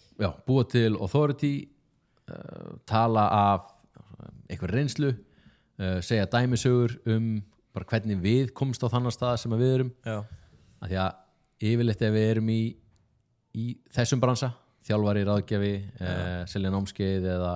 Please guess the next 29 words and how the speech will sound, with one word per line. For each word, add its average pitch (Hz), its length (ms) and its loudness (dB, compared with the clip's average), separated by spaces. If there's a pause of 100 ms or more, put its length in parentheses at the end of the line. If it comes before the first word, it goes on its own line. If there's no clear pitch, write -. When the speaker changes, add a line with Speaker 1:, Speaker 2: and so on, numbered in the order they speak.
Speaker 1:
eða 87 220 -4
þjónustu, 127 380 0 (1120)
að 104 360 2 (1160)
þá - 160 -6
erum 117 180 2
við 120 140 0
yfirleitt 131 640 0
að 110 340 4 (1300)
hjálpa 110 360 0
fólki 104 340 0
með 98 280 4
eitthvað 92 160 -2
vandamál 95 340 0
sem 92 100 -2
við 92 140 0
höfum 90 160 -2
glímt 104 240 -6
við 101 160 -2
sjálf. - 300 0 (140)
Speaker 2:
Já. 107 180 -4 (1400)
Speaker 1:
Og - 40 -12
þá 107 120 4
getum 104 160 0
við 101 120 0 (960)
svona, 98 320 0 (180)
mm, 85 220 -4 (720)
byrjað 104 360 2
að, 92 220 2
að 92 180 -2